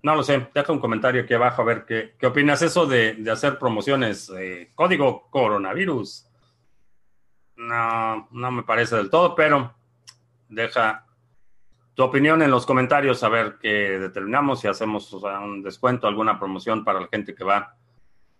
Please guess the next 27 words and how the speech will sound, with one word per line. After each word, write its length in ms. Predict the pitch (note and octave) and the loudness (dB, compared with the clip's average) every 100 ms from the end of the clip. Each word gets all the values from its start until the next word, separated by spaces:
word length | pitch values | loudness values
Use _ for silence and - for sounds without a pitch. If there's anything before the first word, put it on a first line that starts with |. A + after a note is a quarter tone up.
| _ | _
a 100 | G#2 | -8
tener 200 | - B2 | -2 0
un 100 | B2 | 2
poco 220 | - - | 0 2
más 180 | B2+ C3+ | 2 2
de 80 | A#2+ | 0
tiempo 320 | C3 C3+ B2+ | 0 0 2
libre. 420 | C#3+ C#3 B2+ G#2+ - _ _ _ - | 2 2 0 0 -8 _ _ _ -6
Eh, 640 | A#2 A2+ A2+ A2+ A2 G#2 - _ _ _ _ _ _ _ _ | -4 0 0 0 0 -2 -8 _ _ _ _ _ _ _ _
intercambios 1120 | C3 C#3 C3 E3 E3 D#3+ D#3+ D#3+ D3+ - - - | 0 0 2 0 0 2 4 4 2 -4 -16 -2
cripto 260 | D3 D3+ | -2 2
a 80 | D3+ | 0
cripto 560 | F3+ G3 G#3 G3+ - _ _ _ | 2 2 2 0 -2 _ _ _
de 160 | G#2+ G#2 | -8 0
forma 400 | C3 C3+ B2+ A#2+ | 2 4 2 0
anónima, 720 | A2+ C#3 D#3 D3+ D#3 D3 - _ _ | 0 2 2 2 0 0 -10 _ _
sin 240 | - C3+ | -4 -2
necesidad 500 | B2+ A#2 A#2 A2 B2 | -2 -4 -8 2 4
de 60 | A2+ | 4
registrarte, 680 | A2+ - - C3 C#3 D3+ C#3 | 0 -4 -2 0 0 -2 -4
proyecto 680 | G#2 G2 A2+ - A#2+ A2+ - | -6 -2 -4 -2 -2 -2 -4
que 80 | |
tenemos 360 | F#2+ G#2 A2 G#2+ | -8 -6 -6 -6
en 160 | G2+ F#2+ | -8 -4
colaboración 580 | G#2+ G2+ G2 F#2 A2+ | -2 0 -2 -4 -8
con 160 | G#2+ G#2 | -6 -2
CoinSwitch, 600 | D#3 D#3+ D#3 E3+ E3+ | 2 2 2 0 -2